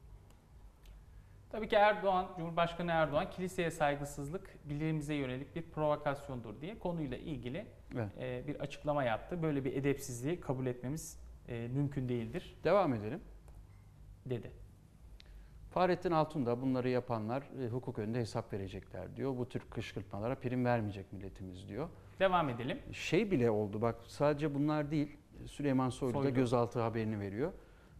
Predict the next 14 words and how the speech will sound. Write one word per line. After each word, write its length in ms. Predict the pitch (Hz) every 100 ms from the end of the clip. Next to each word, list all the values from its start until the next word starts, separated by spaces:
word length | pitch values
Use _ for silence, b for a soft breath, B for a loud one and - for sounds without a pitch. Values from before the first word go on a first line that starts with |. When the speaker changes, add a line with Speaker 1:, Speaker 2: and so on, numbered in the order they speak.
| -
Speaker 2:
Aşağı 240 | 160 208
yukarı 260 | 165 180 160
bütün 180 | 156
hükümet 380 | 160 135 123 117
yetkilileri 540 | 120 - 117 107 131 160
bu 60 |
yönde 240 | 147 120 139
açıklamalar 600 | 131 - 127 123 131 117
yaptı 400 | 101 98 - 185
ve 160 | 143 175
mesela 280 | 135 127 135
Nevşin 320 | 143 151 139
Mengü 300 | 139 143 113
falan 300 | - 135 107